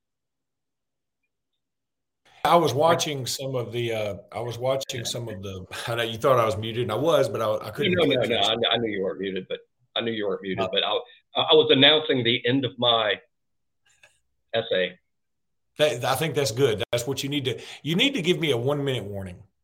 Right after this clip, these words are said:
Speaker 2: Yeah. Oh, sometimes
Speaker 1: Uh,
Speaker 2: I'll go seven minutes, and
Speaker 1: um,
Speaker 2: sometimes I go four minutes, and I go, "That's enough."
Speaker 1: Uh, wh-, while you were talking about him, and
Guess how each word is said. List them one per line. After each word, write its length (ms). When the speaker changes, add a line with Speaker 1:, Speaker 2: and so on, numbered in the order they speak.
Speaker 2:
Yeah. 220
Oh, 200
sometimes 280
Speaker 1:
Uh, 60
Speaker 2:
I'll 100
go 220
seven 200
minutes, 320
and 120
Speaker 1:
um, 80
Speaker 2:
sometimes 280
I 40
go 200
four 140
minutes, 300
and 100
I 60
go, 120
"That's 220
enough." 160
Speaker 1:
Uh, 220
wh-, 400
while 280
you 120
were 100
talking 400
about 240
him, 140
and 120